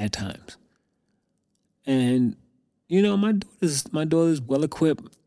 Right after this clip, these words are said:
but I sit and I can hear it 'cause we live in such a small space. And I'm not always eloquent when I go in, I go in to handle it.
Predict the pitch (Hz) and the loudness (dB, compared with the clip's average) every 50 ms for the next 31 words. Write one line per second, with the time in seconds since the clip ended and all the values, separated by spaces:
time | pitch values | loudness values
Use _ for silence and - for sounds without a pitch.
0 | _ _ _ _ _ _ - 127 117 123 131 131 123 - - 147 139 131 131 113 | _ _ _ _ _ _ -6 -2 0 2 2 2 2 2 2 2 2 2 2 0
1 | - - 107 87 92 110 131 160 143 110 90 - - 107 107 120 123 120 107 110 | -2 -2 -4 -2 -2 0 0 2 2 0 0 -2 -2 0 2 4 4 2 2 0
2 | - - 123 - 110 107 - - 120 113 110 104 98 - - - 120 120 120 110 | -2 -2 -4 -4 -4 -4 -2 0 0 0 0 0 -2 -4 -6 -4 -2 -2 -2 -2
3 | 98 - - - - _ _ _ _ _ _ _ _ _ _ _ _ _ _ _ | -4 -6 -10 -14 -18 _ _ _ _ _ _ _ _ _ _ _ _ _ _ _
4 | _ _ _ _ _ _ _ _ _ _ _ _ - 127 123 117 113 113 110 107 | _ _ _ _ _ _ _ _ _ _ _ _ -4 -2 0 2 2 2 2 2
5 | 104 107 110 - - - 135 127 123 123 123 120 120 120 117 113 113 117 117 104 | 2 0 -2 -4 -2 0 4 4 6 6 6 6 6 6 6 6 6 6 4 4
6 | - - 123 120 117 117 - - 117 113 104 107 107 110 110 110 107 104 101 104 | 2 0 -2 0 0 -2 -2 0 0 0 0 0 0 0 2 2 2 0 0 0
7 | 117 113 113 107 101 - - - 117 113 107 104 104 104 104 - - _ _ _ | 0 2 2 2 0 -2 -4 -2 2 4 4 4 4 2 -2 -4 -10 _ _ _
8 | _ _ _ _ _ _ _ _ _ _ _ _ _ _ _ _ - 143 139 135 | _ _ _ _ _ _ _ _ _ _ _ _ _ _ _ _ 0 2 4 4
9 | 120 123 117 110 107 104 104 110 107 101 101 98 92 92 85 - - - - | 6 6 6 4 4 2 0 0 0 0 0 0 0 -2 -4 -8 -12 -14 -18